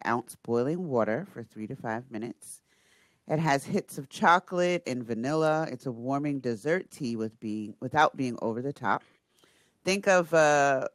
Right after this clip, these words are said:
butterscotch blondie tea with no guilt.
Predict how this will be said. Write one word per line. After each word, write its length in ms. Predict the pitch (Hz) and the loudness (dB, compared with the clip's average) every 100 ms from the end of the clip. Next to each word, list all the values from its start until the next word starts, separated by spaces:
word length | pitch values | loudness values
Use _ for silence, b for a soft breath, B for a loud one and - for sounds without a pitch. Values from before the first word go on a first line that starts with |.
| - | -2
butterscotch 720 | 120 147 156 - 143 139 120 | 4 4 4 0 2 2 -2
blondie 500 | 113 123 127 131 120 | -2 4 4 4 -2
tea 280 | 113 - 113 | -10 -8 -6
with 240 | 101 95 101 | -4 -6 -8
no 260 | 95 98 90 - | -8 -8 -10 -10
guilt. 480 | 78 - - - | -10 -12 -20 -20